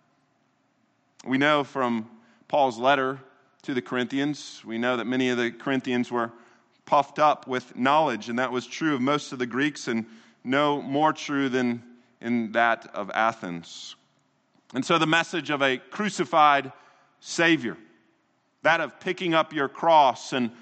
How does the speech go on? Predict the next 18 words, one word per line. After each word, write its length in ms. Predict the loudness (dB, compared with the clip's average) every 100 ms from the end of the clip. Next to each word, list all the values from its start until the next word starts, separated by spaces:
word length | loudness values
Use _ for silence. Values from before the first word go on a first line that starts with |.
| -20 _
following 640 | -2 4 6 4 2 0
him 400 | 0 2 4 4
in 140 | 2 -2
humble 420 | 0 0 2 0
servant 540 | -2 -2 0 0 -2 -6 -20 _ _ _ _ _ -6
was 360 | -2 -2 -6 -6
a 80 | -4
bit 720 | 0 0 0 -4 -16 -16 -16 -8
below 680 | -2 2 4 4 4 0 -4 -12 _ _ _ _ _ -12
them. 360 | -10 -8 -12 -16 -20 -20 _ _ _ -6
And 120 | 0
that 100 | 2
is 300 | 2 -2 -6 -14
still 460 | -10 -2 0 0
very 220 | 0 0 2
much 480 | 0 -2 -8 -12 -14
true 480 | -4 0 0 0 -4 -14 _ _ _ _ -8
today. 480 | 0 2 2 0